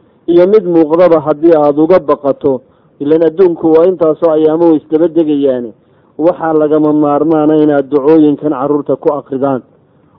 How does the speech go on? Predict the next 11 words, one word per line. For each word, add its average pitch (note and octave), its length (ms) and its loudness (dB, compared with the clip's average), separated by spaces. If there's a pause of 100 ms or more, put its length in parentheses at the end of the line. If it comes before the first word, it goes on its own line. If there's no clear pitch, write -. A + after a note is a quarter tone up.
(120)
Oo D#3 120 0
Nabiyullaahi D#3+ 640 2
Ibraahim D3+ 460 0
baa D3 200 0
sidaa D3 200 0
yeeli C#3 400 2
jiray, C#3+ 320 0
calayhi C#3 240 2
salaam. C#3 360 0 (460)
Nabiyullaahi E3+ 640 4
Muxamed D#3+ 480 0